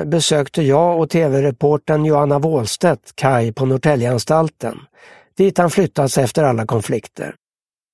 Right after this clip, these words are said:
I inslaget berättade jag att advokat Thomas Magnusson snart skulle skicka in sin resningsansökan och frågade vad Kaj skulle göra om det blev ett nytt avslag.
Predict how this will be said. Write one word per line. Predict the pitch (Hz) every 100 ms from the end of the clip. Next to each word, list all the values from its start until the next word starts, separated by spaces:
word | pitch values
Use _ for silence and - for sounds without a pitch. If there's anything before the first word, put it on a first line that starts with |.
| _ 175
I | 170
inslaget | 180 151 202 208 190 175
berättade | 165 143 - 185 156
jag | 127 127
att | 123
advokat | 139 131 131 143 127
Thomas | 143 135 -
Magnusson | 151 139 139 175 185 185
snart | - 156 156
skulle | - 175 156
skicka | 156 151 147
in | 131 120
sin | 143 123
resningsansökan | 143 117 - 123 123 117 160 170 - 123 117 -
och | - - 147
frågade | - 185 139 165 175
vad | 160 143
Kaj | - 185 165
skulle | - 170
göra | 165 147 123
om | 131
det | 139
blev | 143 151
ett | 151
nytt | 185 180 170
avslag. | 123 110 - 131 131 127